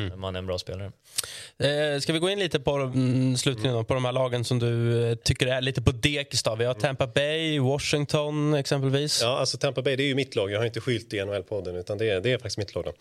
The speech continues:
Speaker 1: Mm.
Speaker 3: Eh, och jag har tagit dem här nu för att de börjar bli lite till åren. Vissa spelare här, Vasilevski skadad. Eh, här missar, eh,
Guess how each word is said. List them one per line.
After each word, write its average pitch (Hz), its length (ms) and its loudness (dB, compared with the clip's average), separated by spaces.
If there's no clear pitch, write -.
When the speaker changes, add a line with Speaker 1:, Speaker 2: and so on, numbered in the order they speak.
Speaker 1:
Mm. 110 360 0
Speaker 3:
Eh, 107 60 0
och 120 80 0
jag 127 80 2
har 131 140 0
tagit 120 320 -2
dem 113 160 0
här 104 100 2
nu 101 120 0
för 104 100 -2
att - 260 -8
de 135 220 -4
börjar 135 200 2
bli - 160 -6
lite 180 560 -2
till 165 160 0
åren. 156 240 2
Vissa 147 220 0
spelare 139 340 0
här, 135 140 2
Vasilevski 139 640 0
skadad. 135 720 0
Eh, 120 100 -2
här 117 460 2
missar, 123 480 0
eh, 120 140 0